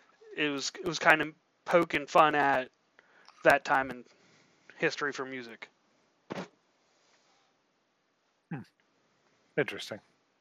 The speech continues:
Speaker 2: I c-, sometimes wish I knew more about music,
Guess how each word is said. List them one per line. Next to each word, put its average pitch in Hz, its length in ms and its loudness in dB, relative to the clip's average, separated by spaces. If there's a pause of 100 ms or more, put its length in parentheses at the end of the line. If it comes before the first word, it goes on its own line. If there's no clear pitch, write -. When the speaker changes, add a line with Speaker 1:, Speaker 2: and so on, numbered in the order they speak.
(1700)
Speaker 2:
I 156 100 6
c-, - 120 -2
sometimes 175 720 4
wish 131 280 6
I 110 100 8
knew 107 180 -4
more 113 200 0
about 113 280 2
music, 107 340 -6